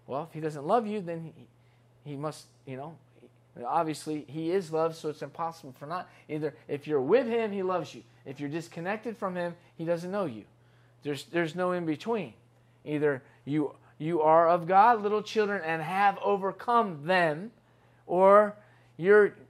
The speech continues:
being tossed to and fro because you're double-minded, because you have not really believed who and what you are and your identity.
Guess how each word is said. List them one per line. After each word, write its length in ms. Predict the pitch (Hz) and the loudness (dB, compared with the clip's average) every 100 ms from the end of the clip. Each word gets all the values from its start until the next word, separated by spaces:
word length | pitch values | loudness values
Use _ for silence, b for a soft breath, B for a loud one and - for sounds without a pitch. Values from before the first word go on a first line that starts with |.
| _ | _
being 240 | 151 202 190 | -6 -4 -4
tossed 420 | - 208 196 - | -2 0 0 -6
to 140 | 220 | -6
and 140 | 208 175 | -6 0
fro 160 | 214 | 0
because 260 | 190 180 170 | 0 -4 -6
you're 100 | 165 | -2
double-minded, 560 | 170 185 180 190 190 160 | 0 2 0 0 0 -2
because 240 | 156 156 | -6 -8
you 100 | 165 | -4
have 200 | 170 165 | -2 -2
not 300 | 175 170 - b b b b | -2 -6 -8 b b b b
really 560 | 151 190 190 190 180 b b 120 | 0 4 4 2 0 b b 0
believed 880 | 160 156 170 269 269 247 240 180 - b b b _ | 4 4 6 6 8 6 4 0 -10 b b b _
who 260 | 208 254 240 | -2 2 2
and 120 | 202 | 2
what 160 | 214 196 | 0 -2
you 140 | 196 | 4
are 160 | 190 180 | 6 6
and 180 | 170 170 | 0 2
your 140 | 165 | 6
identity. 640 | 147 147 180 160 - 101 | 6 4 0 0 -12 -20